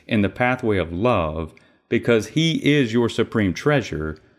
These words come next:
then it will be apparent to the world that your heart is set on a different fortune than theirs. This is why Jesus demands that we deny ourselves and take up our cross and follow him.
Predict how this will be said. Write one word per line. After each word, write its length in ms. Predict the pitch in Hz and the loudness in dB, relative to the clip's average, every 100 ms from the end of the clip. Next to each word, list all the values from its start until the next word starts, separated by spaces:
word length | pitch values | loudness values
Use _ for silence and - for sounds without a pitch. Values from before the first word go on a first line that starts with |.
| _ _ | _ _
then 360 | 104 123 165 185 | -4 0 2 0
it 120 | 175 | 0
will 100 | 151 | 2
be 160 | 147 143 | 4 2
apparent 480 | 135 143 127 120 | 2 0 2 2
to 80 | - | 0
the 100 | 107 | 0
world 480 | 98 98 82 78 80 | 2 2 2 0 -2
that 120 | 85 | -2
your 220 | 85 92 87 | 2 2 2
heart 500 | - 135 143 143 - - - | 0 0 2 0 -8 -20 -6
is 160 | 107 92 | -4 -4
set 480 | - 135 127 - - | -2 2 2 -2 -4
on 140 | 101 | -2
a 100 | 95 | 0
different 640 | 85 85 120 - 135 - - | -2 0 -2 0 -4 -4 -4
fortune 460 | 113 101 - 98 | 0 0 0 -2
than 200 | 95 90 | 0 0
theirs. 520 | 85 85 78 71 - - _ _ _ - | 2 0 0 -8 -14 -20 _ _ _ -10
This 380 | 104 131 127 131 | 2 2 4 2
is 160 | 117 | 0
why 320 | 110 113 113 113 | 2 0 0 -4
Jesus 500 | 98 104 107 104 - | 0 2 2 -2 -2
demands 720 | 104 92 87 82 76 76 - - _ - | 0 0 0 -2 -4 -8 -12 -20 _ -2
that 180 | 107 - | 0 2
we 140 | 107 | 2
deny 600 | 101 92 90 101 127 135 | 2 0 2 2 0 0
ourselves 760 | 139 135 - 92 80 76 76 - _ _ | -2 -2 2 2 2 -4 -14 -18 _ _
and 220 | 82 78 | -6 -6
take 220 | - 107 123 | 0 0 0
up 140 | 123 | 0
our 120 | 131 | -2
cross 540 | - 92 78 73 - - _ | 0 0 0 -4 -10 -20 _
and 120 | 85 | -10
follow 360 | 80 90 87 82 | -4 -2 0 0
him. 480 | 87 80 73 67 | -2 -6 -8 -12